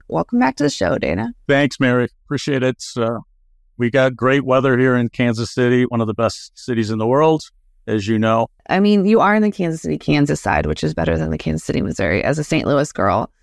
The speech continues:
Speaker 1: I, it's, it's in my blood to dislike Kansas City, but it's all right. We'll let it slide for today. We all can't control where we live.
Speaker 2: That's right.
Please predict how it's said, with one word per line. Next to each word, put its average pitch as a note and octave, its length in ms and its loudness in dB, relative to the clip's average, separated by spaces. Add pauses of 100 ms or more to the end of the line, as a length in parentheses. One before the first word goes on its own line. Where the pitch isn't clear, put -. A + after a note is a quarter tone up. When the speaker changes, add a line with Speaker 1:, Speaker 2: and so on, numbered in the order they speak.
(340)
Speaker 1:
I, D#3 200 0
it's, D3+ 120 -2
it's E3 180 -2
in D#3+ 120 2
my C#3 140 0
blood C#3 380 0
to - 120 -8
dislike - 540 -2
Kansas - 360 -6
City, G1+ 380 -4
but - 180 -2 (300)
it's - 180 -6
all B1 100 0
right. G1+ 220 -4
We'll E3 160 -4
let G2+ 140 2
it - 100 -6
slide - 320 -2
for - 140 -14
today. - 420 -6 (140)
We - 80 2
all - 120 2
can't - 280 -4
control - 340 -2
where - 160 -6
we - 80 -4
live. - 360 -12 (280)
Speaker 2:
That's C3 400 2
right. F#2 220 -2